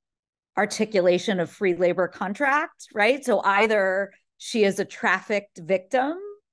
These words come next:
or she is a consenting laborer,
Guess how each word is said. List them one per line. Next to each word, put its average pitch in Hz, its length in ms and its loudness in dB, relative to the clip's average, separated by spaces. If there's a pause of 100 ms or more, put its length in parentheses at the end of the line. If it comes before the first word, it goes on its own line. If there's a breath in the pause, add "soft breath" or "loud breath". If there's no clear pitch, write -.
(580)
or 220 520 4
she 208 320 -6
is 185 180 -2
a 185 100 0
consenting 196 1300 -6 (360)
laborer, 208 540 2